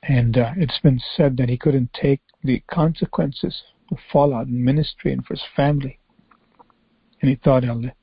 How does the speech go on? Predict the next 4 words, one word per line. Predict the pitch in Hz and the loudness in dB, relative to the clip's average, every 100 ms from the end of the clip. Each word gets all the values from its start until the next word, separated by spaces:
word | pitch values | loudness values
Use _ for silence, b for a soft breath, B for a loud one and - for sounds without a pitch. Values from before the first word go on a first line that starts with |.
| - | 0
exit." | 135 113 143 - _ _ _ _ _ _ _ _ _ _ _ _ _ _ _ _ _ _ _ _ _ _ _ _ _ | 0 2 -4 -8 _ _ _ _ _ _ _ _ _ _ _ _ _ _ _ _ _ _ _ _ _ _ _ _ _
How | - 147 127 113 107 110 - _ _ _ _ _ _ _ _ _ - | -4 0 2 2 -2 -6 -12 _ _ _ _ _ _ _ _ _ -12
tragic | - - 147 151 139 147 - _ B B B B _ _ _ _ _ _ _ _ _ _ _ _ _ _ _ - | -4 2 4 4 2 -2 -4 _ B B B B _ _ _ _ _ _ _ _ _ _ _ _ _ _ _ -2
and | 123 113 107 | 0 0 -4